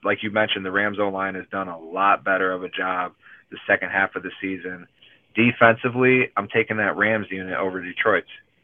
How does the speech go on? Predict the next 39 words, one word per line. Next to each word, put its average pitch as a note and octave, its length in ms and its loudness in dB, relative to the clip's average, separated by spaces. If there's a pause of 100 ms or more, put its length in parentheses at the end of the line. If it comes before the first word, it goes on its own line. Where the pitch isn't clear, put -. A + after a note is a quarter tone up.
(220)
hands G#2 320 0
down. G2+ 260 4 (480)
I G2 80 2
know A2 200 6
that A2 180 8
the G#2 80 -2
Rams G#2 340 4
have G#2+ 200 6
a F#2+ 40 -4
lot G2 320 4
of F#2+ 200 0 (500)
what G#2+ 160 6
you G#2+ 80 0
would G#2+ 140 2
consider G#2 560 2
no G#2 260 4
names A#2 400 2
because G2+ 300 0
nobody G2+ 320 -2
knows G2+ 340 -2 (380)
more G2 260 0
than, F#2+ 260 -6 (280)
you G#2 100 -4
know, F#2 180 -8
probably G2+ 520 2
out G2+ 120 6
of G2+ 80 -2
those G2+ 160 0
eleven G2 360 0
guys G2 280 4
on F#2+ 60 -6
the F#2+ 80 -10
defensive G2 440 -8
side G2 120 -2
of F#2+ 60 -4
the F#2+ 60 -10
ball. A2 160 4
Let's C3+ 140 2
say A2 160 2